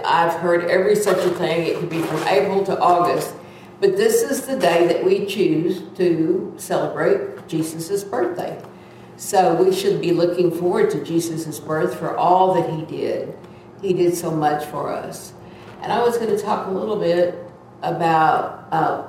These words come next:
Paul talking in Ephesians of how a church needed to be run, but God doesn't want that to happen. So let me just encourage you today that if you are struggling or going through anything, God wants us to have peace, okay?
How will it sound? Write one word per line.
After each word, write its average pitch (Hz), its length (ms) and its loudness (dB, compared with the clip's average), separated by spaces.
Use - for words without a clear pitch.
Paul 196 420 4
talking 185 380 2
in 165 180 2
Ephesians 175 600 -2
of 151 160 -4
how 160 260 2
a - 60 -4
church 165 400 -2
needed 165 300 0
to 147 40 -12
be 156 160 -4
run, 175 560 2
but 185 180 4
God 185 260 4
doesn't 180 280 2
want 170 240 0
that - 160 -4
to 156 80 -8
happen. 170 640 -4
So 185 540 2
let 226 180 0
me 233 240 0
just 202 380 0
encourage 185 640 2
you 190 160 0
today 170 640 2
that 151 440 -2
if - 220 -2
you 214 220 -4
are 185 240 4
struggling 165 600 -2
or 147 140 -6
going 175 320 2
through 165 300 -4
anything, 160 580 -4
God 190 420 2
wants 170 240 0
us 170 180 -4
to 156 80 -8
have 151 340 -4
peace, - 400 -8
okay? 156 420 -4